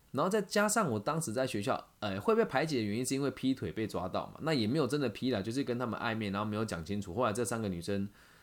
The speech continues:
就是觉得我欺骗他们的感情，然后我和别人在一起了，就这样。欸，可是从头到尾都没有说跟他们交往，都没有。然后就后来连这个女朋友都跟我分手，说我真的体验到了什么叫做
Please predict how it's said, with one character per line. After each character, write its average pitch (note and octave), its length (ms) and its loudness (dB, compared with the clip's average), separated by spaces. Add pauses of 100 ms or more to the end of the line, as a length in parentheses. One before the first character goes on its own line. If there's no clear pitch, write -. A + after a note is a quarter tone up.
就 A2+ 100 0
是 G2 800 0
觉 A2 120 0
得 B2+ 120 2
我 F#2+ 140 0
欺 B2 160 -2
骗 A#2+ 140 0
他 A#2 80 -2
们 G2 80 -2
的 F#2+ 60 -2
感 E2 200 -8
情， C2+ 200 -12
然 G2 100 -4
后 A#2 60 -2
我 G#2 100 0
和 A2+ 200 -2
别 G2 120 0
人 F#2 140 -2
在 F#2+ 180 0
一 G2+ 60 -2
起 - 180 -10
了， - 60 -14
就 G2+ 100 -8
这 F#2 120 -6
样。 E2 160 -8
欸， C#3 80 2
可 - 120 2
是 F3+ 100 6
从 E3 160 2
头 D#3 80 4
到 D3 180 4
尾 A2 100 2
都 B2+ 100 2
没 C#3 100 2
有 A2+ 80 0
说 B2 140 0
跟 A#2+ 80 0
他 A#2 60 0
们 G2+ 100 0
交 G#2+ 140 4
往， F2 180 0
都 G2 100 0
没 F#2+ 160 0
有。 G2 220 -6 (520)
然 G#2 120 0
后 B2+ 540 4 (640)
就 F3+ 140 0
后 F#3 120 4
来 B2+ 80 4
连 A#2 180 2
这 E3 60 0
个 E3 80 0
女 G#2 100 2
朋 A#2 100 0
友 B2+ 80 2
都 - 40 0
跟 C3+ 60 2
我 A#2 40 2
分 A2+ 200 -2
手， G#2 180 -4
说 A#2+ 100 0
我 A#2 40 0
真 D3 120 0
的 C#3 60 0
体 E2 260 -8
验 G#2+ 220 0
到 G#2+ 160 2
了 F2 120 -2
什 - 160 -6
么 E2+ 80 -4
叫 A2 160 -2
做 G#2+ 280 -2